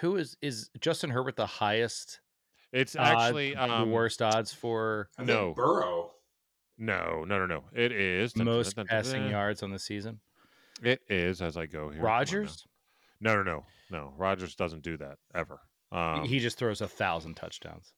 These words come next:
Speaker 3: and no
Speaker 2: a hundred percent.
Speaker 3: interceptions.
Speaker 2: Oh, I'm sorry. I take that back. It absolutely is Herbert. Yep. It's Herbert and Stafford and Brady. Uh, Brady has won. Uh, this used to be a non, like, talked about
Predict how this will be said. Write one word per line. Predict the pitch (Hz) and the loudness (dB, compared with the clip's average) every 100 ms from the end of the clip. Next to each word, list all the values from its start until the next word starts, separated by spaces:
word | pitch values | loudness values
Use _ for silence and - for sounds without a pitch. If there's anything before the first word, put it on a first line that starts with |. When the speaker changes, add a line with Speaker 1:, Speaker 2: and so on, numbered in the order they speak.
| _ | _
Speaker 3:
and | 117 110 | -2 2
no | 113 | 4
Speaker 2:
a | 110 | 4
hundred | 104 | 4
percent. | 101 - - | 2 2 0
Speaker 3:
interceptions. | - - - - - - | -4 -6 -6 -6 -14 0
Speaker 2:
Oh, | 180 175 | 6 6
I'm | 180 | 6
sorry. | - 110 104 104 - | 2 2 2 0 -4
I | 127 | -2
take | 143 131 | 0 0
that | 127 | 0
back. | 117 90 - | 2 0 0
It | 127 | 2
absolutely | 131 131 135 120 110 | 4 4 0 -2 0
is | 98 | -2
Herbert. | 92 78 76 | -4 -4 -4
Yep. | - 135 - _ | 0 0 0 _
It's | - 123 | -6 0
Herbert | 131 160 156 | 4 4 2
and | 117 | -4
Stafford | - 117 104 - 110 - _ _ _ _ | 0 2 2 0 -6 -8 _ _ _ _
and | 107 101 95 | -2 0 2
Brady. | 98 98 90 69 73 _ | 2 4 0 -6 -20 _
Uh, | 87 85 80 82 - - | -4 -2 -2 -4 -10 -10
Brady | 92 139 196 151 110 107 | -2 0 0 0 -2 -2
has | 92 104 101 87 | -2 -2 0 -4
won. | 87 98 104 117 - _ 117 | -6 -6 -6 -10 -16 _ -12
Uh, | 120 _ | -12 _
this | 131 180 226 127 - _ | 0 2 2 -4 -16 _
used | 123 160 - | -2 -2 0
to | 131 | -2
be | 104 110 92 87 - | 2 2 2 -2 -4
a | 104 101 | -2 -2
non, | 95 98 107 104 104 104 110 104 _ _ _ _ _ _ _ _ | -2 0 2 4 2 0 -2 -6 _ _ _ _ _ _ _ _
like, | 110 98 85 - | 0 0 0 -10
talked | - 110 101 - | -2 0 0 -2
about | 98 87 85 85 | -4 0 0 0